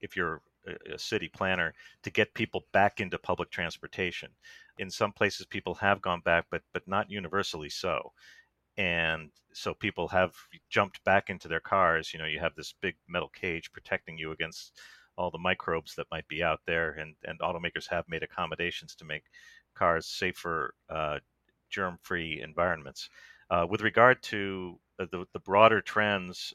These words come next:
uh, towards cities, particularly in Europe, but not, not only in Europe, discouraging vehicles from entering the cityscape and, and, and the urban environment,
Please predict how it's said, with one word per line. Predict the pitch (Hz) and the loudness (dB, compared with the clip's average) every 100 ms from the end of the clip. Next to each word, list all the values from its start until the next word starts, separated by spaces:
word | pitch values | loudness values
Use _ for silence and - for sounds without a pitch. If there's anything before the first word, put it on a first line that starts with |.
| _ | _
uh, | 82 78 | -6 -4
towards | - 92 87 - | -2 0 0 -4
cities, | - 107 98 87 - | -4 -2 -2 -6 -10
particularly | - 147 113 98 | -6 -6 -2 -4
in | 82 | -4
Europe, | 87 85 90 - _ | 0 2 2 0 _
but | 87 - | -6 -2
not, | 92 92 - - - | -2 -2 -4 -20 -4
not | 107 110 | -2 0
only | 113 120 98 | -2 -2 -4
in | 76 | -6
Europe, | 76 76 76 - - - | -6 -8 -8 -12 -20 -12
discouraging | 95 - - 110 104 - 87 82 | -6 -2 2 4 4 0 -8 -6
vehicles | 101 104 90 87 - - _ _ _ | -2 0 -2 -6 -8 -16 _ _ _
from | 92 85 - _ _ | -8 -8 -12 _ _
entering | 117 107 104 92 | -4 0 0 0
the | 85 | -2
cityscape | - 120 95 - 82 85 | 0 0 0 -2 -2 -2
and, | - 90 | -4 -14
and, | 90 92 - | -14 -12 -12
and | 87 - _ _ | -14 -14 _ _
the | 113 | -8
urban | 101 101 90 | -4 -2 -2
environment, | 82 80 95 90 80 | -4 2 4 4 -2